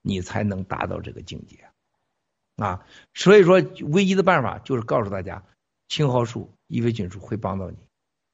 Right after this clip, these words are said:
然后呢，无穷无尽的，尽可能的去传播，不要在乎任何反馈，唯一的办法。啊，是你真心行善的。如果你要把这人家的困难、灾难当成你的机会，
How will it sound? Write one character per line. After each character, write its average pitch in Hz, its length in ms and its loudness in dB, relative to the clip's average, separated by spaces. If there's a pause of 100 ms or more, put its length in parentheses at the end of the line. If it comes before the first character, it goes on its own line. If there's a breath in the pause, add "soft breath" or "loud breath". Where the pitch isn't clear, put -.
(240)
然 131 220 4
后 185 100 6
呢， 143 140 0
无 120 480 -4
穷 185 320 -2
无 170 200 0
尽 220 280 0
的， 92 180 -4
尽 202 360 -2
可 - 220 -4
能 80 200 -4
的 123 60 -2
去 104 140 -6
传 85 260 -12
播， - 220 -18 (340 loud breath)
不 98 300 0
要 170 180 6
在 113 220 0
乎 101 120 -10
任 95 140 -8
何 95 80 -10
反 - 180 -14
馈， - 160 -20 (240)
唯 147 120 4
一 143 480 -2
的 123 120 -2
办 - 260 -14
法。 - 220 -20 (640)
啊， 92 100 -6
是 170 220 -4
你 113 220 2
真 226 440 4
心 208 260 2
行 104 240 -6
善 - 240 -6
的。 - 80 -20 (280 loud breath)
如 196 160 0
果 220 100 6
你 185 100 6
要 196 100 6
把 120 180 2
这 143 80 -2
人 143 240 0
家 185 120 4
的 156 120 0
困 214 320 0
难、 110 160 -4
灾 160 240 0
难 127 260 -2
当 165 180 0
成 156 140 2
你 113 80 -2
的 101 80 -8
机 160 220 0
会， 147 240 -2